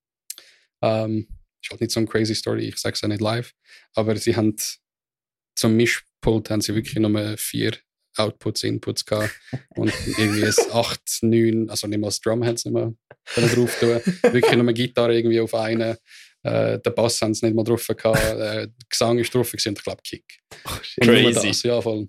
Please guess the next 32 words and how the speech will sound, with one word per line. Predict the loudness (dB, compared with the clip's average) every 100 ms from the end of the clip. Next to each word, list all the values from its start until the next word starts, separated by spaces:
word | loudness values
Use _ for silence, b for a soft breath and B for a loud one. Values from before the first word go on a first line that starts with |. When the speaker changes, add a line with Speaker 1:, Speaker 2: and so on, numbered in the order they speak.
| -6 0
Speaker 1:
Im | 2 4
Brno | 4 4 4
draussen, | 2 0 -2 -2 -2
wirklich | -4 -4 -6
am | -6
Arsch | -6
von | -10
der | -4 -2
Welt. | 0 -2 -4 -8
Speaker 2:
Damn. | -8
Speaker 1:
Voll. | -8 -6
Speaker 3:
Das | -2
ist | 2
dann | 2
auch |
so, | 2
wenn | 0
es | 0
ein | -4
Struggle | 0 0 0 -2
ist, | 0
zum | 0
einigermaßen | 0 0 0 0
guten | -2 -2
Sound | 0 2 2
bekommt. | 2 4 4
Speaker 1:
Absolut, | 6 6 6 4 4 4
absolut. | 2 0 -6 -12 -18 _ _ _ _ _ _ _ -2
Speaker 2:
Oh, | 0 2 -2 -8
shit. | -12 -2
Speaker 3:
Ja, | -2 0
sick. | -2 -2 -2